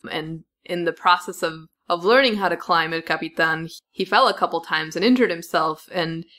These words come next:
it's amazing to watch a person,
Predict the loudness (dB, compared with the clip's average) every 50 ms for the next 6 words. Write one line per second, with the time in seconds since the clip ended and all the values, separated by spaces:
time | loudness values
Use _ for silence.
0 | _ _ _ _ _ _ -4 -4 -2 -2 -2 0 0 2 2 2 2 2 0 -4
1 | -4 -6 -4 -2 2 4 4 4 4 2 -4 -12 -10 -4 -2 -2 -2 -2 -2 -2
2 | -2 0 -2 -2 -6 -12